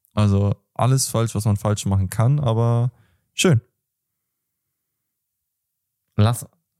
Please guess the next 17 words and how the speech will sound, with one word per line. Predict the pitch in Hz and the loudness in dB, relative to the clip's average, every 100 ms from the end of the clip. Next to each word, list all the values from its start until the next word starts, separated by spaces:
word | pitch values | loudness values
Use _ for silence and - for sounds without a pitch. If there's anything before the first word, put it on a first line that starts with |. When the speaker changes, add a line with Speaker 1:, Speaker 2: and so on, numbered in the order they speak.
| - | -2
Speaker 2:
lass | 113 127 131 | 0 0 -2
uns | 117 - | -6 -8
treffen | 123 120 - 104 95 - _ _ _ _ 113 | -8 -6 -2 -2 -2 -8 _ _ _ _ 0
am | 104 | 2
Nagelbrett | 104 104 104 101 - 95 90 _ _ _ _ _ _ | 2 0 -2 -6 -8 -10 -10 _ _ _ _ _ _
zum | - 104 | -6 -2
Nageln. | 95 98 95 92 92 - _ - - - _ _ - - - - _ _ _ _ _ _ _ _ _ _ _ _ _ - 233 277 - - - - - - | -2 -4 -8 -10 -12 -16 _ -2 -2 -2 _ _ -18 -16 -16 -18 _ _ _ _ _ _ _ _ _ _ _ _ _ -2 -2 -2 -6 -10 -12 -16 -20 -8
Speaker 1:
Oh, | - 117 | -2 2
Leute. | 110 82 78 62 80 120 - - - | 2 2 0 -2 -4 -4 -8 -20 -6
Oh, | - 92 | -2 0
Leute. | 73 55 50 117 - _ _ _ _ _ - | 0 -4 -2 -2 -4 _ _ _ _ _ -2
Ähm, | 127 120 117 117 120 117 104 _ _ _ _ _ _ - | 2 4 4 2 2 0 -2 _ _ _ _ _ _ -2
gut, | 107 98 | 0 0
was | 101 - | -2 -2
haben | 101 98 | -2 0
wir | 95 | -2
schon? | 104 - - 104 110 113 117 123 131 | -2 -4 0 2 2 2 0 0 0